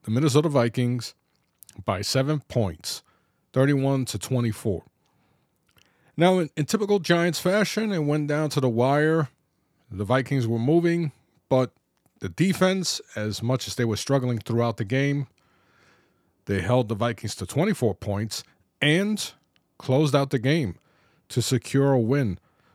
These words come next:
for the New York Giants, the Daniel Jones-led New York Giants. And the reason why I bring up Daniel Jones,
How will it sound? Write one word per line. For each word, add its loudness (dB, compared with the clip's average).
for -4
the 2
New 4
York 4
Giants, -4
the 0
Daniel 0
Jones-led 0
New 0
York 0
Giants. -4
And -6
the -8
reason 4
why 4
I 2
bring 0
up -4
Daniel 2
Jones, 2